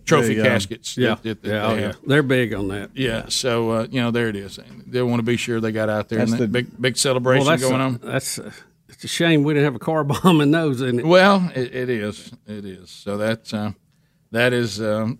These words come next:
Speaker 1: that's a tough situation. But I want you to know this, and I don't care how the bad this looks, uh, that the president wants to reassure us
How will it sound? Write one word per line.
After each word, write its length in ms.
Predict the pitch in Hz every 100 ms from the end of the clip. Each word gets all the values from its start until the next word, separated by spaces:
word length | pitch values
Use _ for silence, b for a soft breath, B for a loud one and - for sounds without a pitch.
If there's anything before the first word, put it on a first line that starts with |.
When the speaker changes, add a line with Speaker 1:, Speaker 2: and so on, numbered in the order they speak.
| -
Speaker 1:
that's 280 | 127 139 127
a 40 |
tough 240 | - 147 -
situation. 540 | 147 139 143 151 139
But 140 | 160
I 60 | 147
want 260 | 165 185 185
you 60 |
to 80 | 151
know 180 | 165 190
this, 480 | 117 104 - - - -
and 280 | 104 110
I 100 | 113
don't 160 | 123 -
care 140 | 123
how 160 | 123 131
the 100 | 131
bad 260 | 127 139 139
this 220 | 139 143
looks, 460 | 143 - _ - _ _ _ _ _ -
uh, 100 | 92
that 140 | 92
the 60 | -
president 520 | - 139 123 120 110
wants 200 | 110 113
to 100 | -
reassure 500 | 107 107 - 147 139
us 380 | 139 147 - -